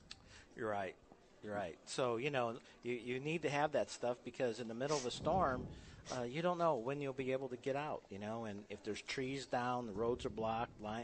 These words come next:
you know, something like that, and you can't get out and get to the drugstore, you're gonna need that medication. So we encourage people to, to always be prepared and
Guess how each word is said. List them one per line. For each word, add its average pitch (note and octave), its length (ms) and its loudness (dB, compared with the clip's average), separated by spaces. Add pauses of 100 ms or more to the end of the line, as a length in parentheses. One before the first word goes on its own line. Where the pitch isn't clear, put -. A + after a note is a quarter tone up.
you A#2+ 60 -6
know, G#2+ 80 -6
something B2+ 360 -4
like G#2+ 200 -4
that, B2 260 0 (380)
and G2 160 -4
you G2+ 140 -6
can't A#2+ 280 -4
get A2 140 -2
out A2 260 2
and G2+ 140 -10
get A2+ 180 -6
to - 140 -10
the G#2 60 -8
drugstore, G#2+ 720 -2 (240)
you're A2+ 80 -8
gonna G#2+ 160 -2
need G#2 240 -6
that G#2 180 -2
medication. G#2 800 -4
So F2 420 -4
we B2 200 0
encourage G#2+ 640 -2
people G2 400 -4 (100)
to, F#2 220 -4 (380)
to A2 100 -2 (100)
always C#3+ 340 6
be C3 200 -2
prepared G#2+ 560 -2
and E2+ 120 -6